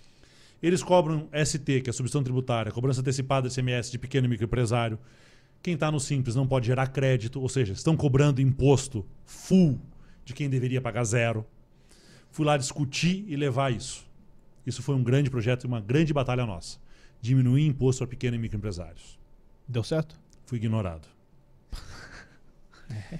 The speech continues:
Speaker 2: sacanagem.
Speaker 1: Briga por qualidade de educação.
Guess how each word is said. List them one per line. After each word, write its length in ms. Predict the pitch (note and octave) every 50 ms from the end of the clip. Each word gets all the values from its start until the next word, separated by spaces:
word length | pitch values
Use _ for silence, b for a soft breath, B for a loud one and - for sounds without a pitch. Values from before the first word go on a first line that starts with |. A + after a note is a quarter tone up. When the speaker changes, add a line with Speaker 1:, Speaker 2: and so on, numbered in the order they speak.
| - -
Speaker 2:
sacanagem. 560 | - - - D3+ - - B2 G#2+ G#2 G#2 - - - b b b b b b
Speaker 1:
Briga 540 | A2 A2+ C3+ D#3+ F3 D#3+ D#3+ F3+ F3 F3 F3 - - - - - - - - - -
por 120 | - A#2 -
qualidade 640 | - B2 A#2 A#2+ A2 A2 C#3+ D3 D3+ D#3 C3+ C3
de 100 | C3 B2+
educação. 540 | C#3+ B2 B2+ B2+ C3 A#2 - - G#2 F#2+ E2+